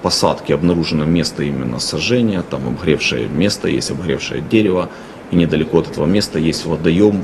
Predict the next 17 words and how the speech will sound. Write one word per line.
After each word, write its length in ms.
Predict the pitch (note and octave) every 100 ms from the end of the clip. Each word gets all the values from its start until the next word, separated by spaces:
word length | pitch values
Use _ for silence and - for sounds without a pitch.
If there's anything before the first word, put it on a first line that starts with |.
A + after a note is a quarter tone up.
| -
Возле 260 | E2+ F2+ F2
водоёма 520 | E2 D#2+ F2+ E2 D2
обнаружены, 680 | D2+ D#2+ D#2+ C#2+ C#2+ C2+ A#1+ - - - -
э, 580 | - - - - - - - - - - - - - - - -
<clears throat> 500 | - - C3 G#2+ -
останки 640 | E2 - E2+ D#2+ - C#2 - - - - - - -
процесса 420 | - F#2+ D#2 D2+
сжигания, 600 | - F#2+ A#2+ A#2+ G#2+ F#2
фрагменты 840 | - G2+ G2 G2 D#2+ C#2 - A#1+ - - - - -
костей, 420 | F2 - - A2+
фрагменты 580 | G#2+ - D#2+ E2+ D2+ -
тканей, 560 | - - G#2 F#2+ E2+ - - E2+
и 260 | E2+ D#2 - - - - - - - - - D#2
даже, 440 | G2+ G2+ G2 E2+ - - - -
м, 420 | - - - A#1
мы 100 | B1+
там 180 | -